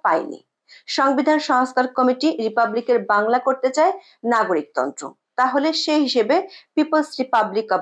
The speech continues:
বাংলাদেশ নাম হতে হবে জননাগরিকতন্ত্রী বাংলাদেশ। এমন সব অদ্ভুত জটিলতা ভর করেছে প্রস্তাবিত সংবিধানে। আমরা পর্যালোচনা করে দেখেছি, সংস্কার কমিটির প্রস্তাব বাস্তবায়ন হলে বাংলাদেশে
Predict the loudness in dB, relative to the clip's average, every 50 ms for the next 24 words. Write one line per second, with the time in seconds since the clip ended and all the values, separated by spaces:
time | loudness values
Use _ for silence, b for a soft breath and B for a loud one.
0 | -2 0 0 0 2 2 0 2 2 0 -2 -2 -4 -8 _ -2 -2 0 0 0
1 | -2 -2 -2 0 0 0 0 0 2 2 0 0 -2 B B B B B B B
2 | -10 -4 0 2 2 4 4 4 4 4 4 2 2 2 2 0 0 -2 -2 -2
3 | -4 -6 _ _ 0 2 2 2 2 0 -2 -4 -4 -2 -2 -2 -2 -4 -6 -6
4 | -8 -8 -8 -8 -6 -8 -8 -12 _ _ _ -2 0 2 2 2 0 0 0 -2
5 | -2 -4 -6 _ _ 0 0 0 0 -2 -8 -14 -14 -6 -2 0 0 2 2 0
6 | 0 0 -2 0 0 0 0 2 0 0 0 0 -2 -2 0 0 0 0 0 2
7 | 0 0 0 0 B B B B B B -4 -4 -2 -2 -4 -4 -4 -2 0 0
8 | 0 0 -2 -6 -8 -6 -4 -4 -4 -4 -8 -8 -8 -8 -12 -12 -14 _ _ _
9 | _ _ _ _ _ _ _ _ B B B B 2 2 4 4 2 2 0 0
10 | 2 2 2 2 2 0 0 0 0 0 0 0 0 0 -2 0 0 0 0 0
11 | -2 -4 -4 -2 -2 -2 -2 0 0 0 0 0 0 -2 -2 -2 0 0 -2 -2
12 | -2 -4 -6 -2 0 0 0 0 0 0 0 0 -2 -2 -2 0 0 -2 -2 -2
13 | 0 2 2 4 4 4 4 4 2 2 0 B B B B B B 0 2 2
14 | 2 2 2 0 0 -2 -4